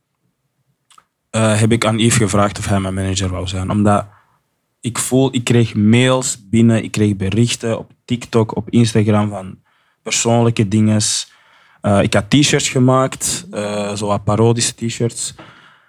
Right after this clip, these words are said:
Ik wou die verkopen. Dat was zo, ik, ik, ik ontdekte ineens, oké, er zijn bepaalde vaardigheden die ik gewoon niet heb. En je moet dat accepteren. Je moet niet denken van, oké, ik ben,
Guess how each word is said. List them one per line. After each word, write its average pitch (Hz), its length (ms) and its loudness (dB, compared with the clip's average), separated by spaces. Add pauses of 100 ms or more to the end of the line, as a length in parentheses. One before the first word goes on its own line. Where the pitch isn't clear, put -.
(260)
Ik - 120 -8
wou 117 140 4
die 107 100 -6
verkopen. 131 560 0
Dat 127 140 4
was 113 280 0
zo, 131 760 0 (260)
ik, 117 280 -12
ik, 82 140 -16 (100)
ik 113 200 -10
ontdekte 131 320 0
ineens, 135 280 -2
oké, - 160 -4
er 113 160 -2
zijn 113 180 -4
bepaalde 127 360 -2
vaardigheden 113 580 -4
die 101 120 -4
ik 95 100 -6
gewoon 107 240 -2
niet 107 180 -2
heb. 98 140 -8
En 113 60 -2
je 120 80 4
moet 127 120 2
dat 110 80 0
accepteren. 104 640 -6
Je 104 60 -12
moet 113 120 -10
niet 117 120 -8
denken 117 260 -6
van, 101 80 -14
oké, 117 140 -14
ik 98 160 -10
ben, 101 200 -16